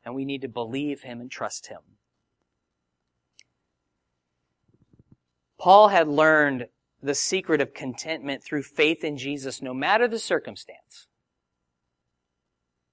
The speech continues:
And man, there's some circumstances that do rob us of joy, don't they? They rob us of peace. But it's not the situation that's robbing us of anything.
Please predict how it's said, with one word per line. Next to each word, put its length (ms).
And 140
man, 220
there's 180
some 140
circumstances 840
that 280
do 240
rob 380
us 260
of 160
joy, 380
don't 200
they? 300
They 140
rob 400
us 160
of 180
peace. 500
But 200
it's 200
not 220
the 80
situation 880
that's 220
robbing 440
us 160
of 120
anything. 400